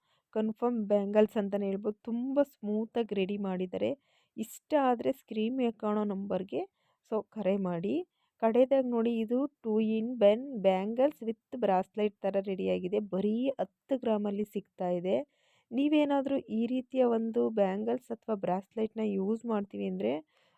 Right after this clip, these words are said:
ಅಡ್ರೆಸ್ಸು ಸಹ ಮೆನ್ಷನ್ ಮಾಡಿದ್ದೀನಿ. ಒಂದ್ಸಲ ಅವರ ಒಂದು ಶಾಪ್‌ಗೆ ವಿಸಿಟ್ ಕೊಡಿ ಅಂತ ಹೇಳ್ತಾ, so ನೋಡಿ ಬರೀ ಹತ್ತು ಗ್ರಾಮಲ್ಲಿ ಬ್ರಾಸ್ಲೆಟ್ with ಬಳೆ ಸಿಗ್ತಾ ಇದೆ. ಕೂಡಲೇ ಪರ್ಚೇಸ್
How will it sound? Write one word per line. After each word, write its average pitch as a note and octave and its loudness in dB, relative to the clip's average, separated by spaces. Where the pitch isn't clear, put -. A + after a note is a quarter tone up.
ಅಡ್ರೆಸ್ಸು A3+ 0
ಸಹ A3 -14
ಮೆನ್ಷನ್ A#3 -2
ಮಾಡಿದ್ದೀನಿ. G3 -2
ಒಂದ್ಸಲ C4+ -2
ಅವರ G3+ 0
ಒಂದು A#3+ 0
ಶಾಪ್‌ಗೆ G#3+ -4
ವಿಸಿಟ್ F3+ -4
ಕೊಡಿ G3 0
ಅಂತ F#3 -4
ಹೇಳ್ತಾ, F3+ -6
so B3 0
ನೋಡಿ A3+ 2
ಬರೀ G3 2
ಹತ್ತು - -6
ಗ್ರಾಮಲ್ಲಿ A3 2
ಬ್ರಾಸ್ಲೆಟ್ A3 -4
with A3 -10
ಬಳೆ F#3+ 0
ಸಿಗ್ತಾ - -8
ಇದೆ. F#3 0
ಕೂಡಲೇ C#4 4
ಪರ್ಚೇಸ್ G#3+ -2